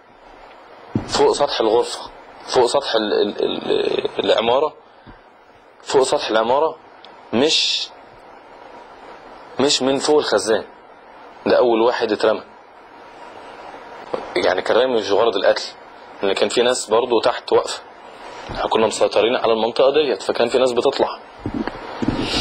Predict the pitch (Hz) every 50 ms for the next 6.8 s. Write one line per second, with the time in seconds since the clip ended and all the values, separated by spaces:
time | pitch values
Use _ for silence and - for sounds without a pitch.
0 | - - - - - - 101 - - - - - - - - - - - - -
1 | - - - - - - - - 110 104 107 104 104 104 101 101 101 101 98 98
2 | 98 - - 233 - - - - - - - - 196 - - - 104 - - -
3 | 147 151 - - 127 - - - 143 147 160 156 - - - - - - - -
4 | - - 113 135 139 143 120 - 123 110 110 107 98 90 - - - - - -
5 | - - - - - - - - - - - - - - - - - - - -
6 | - - - - - 104 107 113 123 127 110 101 104 101 - -